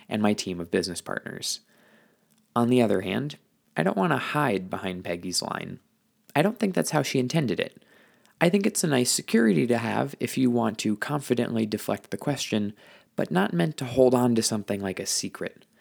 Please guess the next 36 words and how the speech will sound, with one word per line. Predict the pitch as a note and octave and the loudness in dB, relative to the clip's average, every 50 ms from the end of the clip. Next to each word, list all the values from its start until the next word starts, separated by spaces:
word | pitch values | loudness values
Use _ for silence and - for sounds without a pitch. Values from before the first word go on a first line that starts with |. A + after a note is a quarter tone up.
| _ _ _ _ _ _ _ _ _ _ | _ _ _ _ _ _ _ _ _ _
In | C3+ C3+ | 2 4
the | C3+ C3 | 4 6
right | B2 C3 C#3 - | 6 6 4 4
moments | - A#2+ A2 G#2 G#2+ G#2 G#2 - - | 2 2 2 2 0 0 -2 -2 -2
even, | A2 A2+ B2 C#3 C#3+ D3+ D3+ - _ | -2 0 0 -2 -4 -4 -8 -8 _
I | - A2+ A2 | -6 -6 -6
think | - - A#2 A#2 - - | -4 -4 -4 -4 -4 -8
the | - | -10
truth, | - - - - D3 B2+ A#2+ B2 B2 - - - - - | -8 -6 -2 4 6 6 6 6 2 -4 -12 -20 -12 -8
or | G#2+ | -2
maybe | A2 B2 C3 C3 A#2+ | 0 2 2 2 2
just | A#2 A#2+ A#2+ - - | 2 0 -2 -2 -6
the | - - | -8 -10
full | - - - B2 B2 A#2 A2+ | -10 -4 -2 0 0 0 0
answer | A2 A2+ A#2 A#2 - G2 F#2 | 0 -2 -2 -2 -2 -4 -4
here, | F#2 F#2+ F2 F2 F#2+ A2 A#2+ - - - - _ _ | -4 -2 -4 -2 -4 -4 -6 -10 -16 -20 -20 _ _
goes | _ - A2+ G#2+ G#2+ | _ 2 2 4 4
a | A2+ | 2
lot | G#2+ G#2+ G#2+ A2+ - - | 2 2 0 0 -2 -4
further | - - G#2+ G2 F#2+ F2+ F2+ F#2+ G2 G2 - - | -4 -4 -2 -2 0 0 0 -2 -2 -4 -6 -8
and | G2+ F#2 F2+ F#2 G2 | -10 -10 -8 -6 -4
is | G2 F#2+ - | -4 -4 -4
the | - A2 | -4 -2
best | - C#3 C#3 - - - | -2 -2 -2 -4 -8 -10
answer | - F2+ F2+ - - G2 | -10 -8 -8 -6 -6 -6
you | G2 - | -6 -6
can | - - G#2 G2 | -8 -10 -10 -10
give. | - - - - - - - - _ _ _ _ _ _ _ _ _ _ - _ _ _ _ _ _ | -8 -8 -8 -8 -10 -14 -18 -20 _ _ _ _ _ _ _ _ _ _ -20 _ _ _ _ _ _
Keeping | - - D#3+ D3+ - D#3+ D#3 D#3 D3+ C#3+ - - - | -8 -6 -6 -2 0 -2 0 0 -4 -6 -10 0 4
both | B2 C3 B2+ B2 - - | 4 4 4 2 -2 -6
options | - F2+ F2 - - - G#2 A#2 C3 C#3 - - - - - - - - - - - | -6 -6 -6 -6 -6 -6 -6 -6 -6 -6 -8 -8 -10 -14 -20 -20 -20 -20 -20 -8 -2
allows | - B2+ B2+ C3 C#3 C3 | 2 4 6 6 6 6
you | D3 | 4
to | C#3 C#3 | 2 2
find | - B2+ B2+ B2+ B2 A#2+ A#2 - | 2 0 0 2 2 0 0 -2
empowerment | - A2+ A#2 C3 C3+ C3 A#2 G#2 G2 F#2 F#2 - | -4 -4 -4 0 2 2 2 2 0 -2 -4 -4